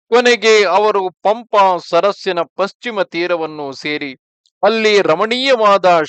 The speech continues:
ಶಬರಿಯಾಶ್ರಮವನ್ನು ಕಂಡರು. ಅನೇಕ ವೃಕ್ಷ ಸಮೂಹದಿಂದ ಪರಿವೃತವಾದ ಆ ಆಶ್ರಮದ ಸೊಗಸನ್ನು ನೋಡಿ ಆಶ್ಚರ್ಯಪಡುತ್ತಾ ಶಬರಿಯ ಸಮೀಪಕ್ಕೆ ಬಂದರು. ಆಗ ಯೋಗಸಿದ್ಧಿಯಲ್ಲಿದ್ದ ಶಬರಿಯು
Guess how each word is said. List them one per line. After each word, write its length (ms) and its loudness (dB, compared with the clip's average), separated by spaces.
ಶಬರಿಯಾಶ್ರಮವನ್ನು 1300 -2
ಕಂಡರು. 460 -6
ಅನೇಕ 480 0
ವೃಕ್ಷ 500 -2
ಸಮೂಹದಿಂದ 840 -4
ಪರಿವೃತವಾದ 1000 -2
ಆ 580 2
ಆಶ್ರಮದ 560 -6
ಸೊಗಸನ್ನು 720 -10
ನೋಡಿ 340 -10
ಆಶ್ಚರ್ಯಪಡುತ್ತಾ 1120 0
ಶಬರಿಯ 580 -4
ಸಮೀಪಕ್ಕೆ 680 -6
ಬಂದರು. 480 -8
ಆಗ 280 2
ಯೋಗಸಿದ್ಧಿಯಲ್ಲಿದ್ದ 1400 -2
ಶಬರಿಯು 640 -10